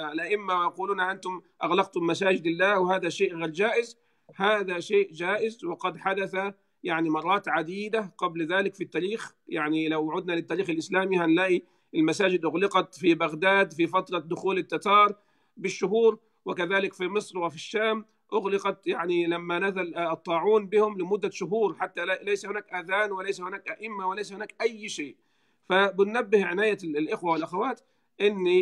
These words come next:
المساجد لها دور بتقوم به، ولا بد أن نلتزم بما تمليه علينا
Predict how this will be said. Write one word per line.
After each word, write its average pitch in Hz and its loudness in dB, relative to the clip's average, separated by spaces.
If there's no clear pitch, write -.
المساجد 175 0
لها 196 0
دور 208 2
بتقوم 196 0
به، 254 -4
ولا 165 2
بد 185 0
أن 196 0
نلتزم 196 0
بما 180 0
تمليه 190 4
علينا 165 2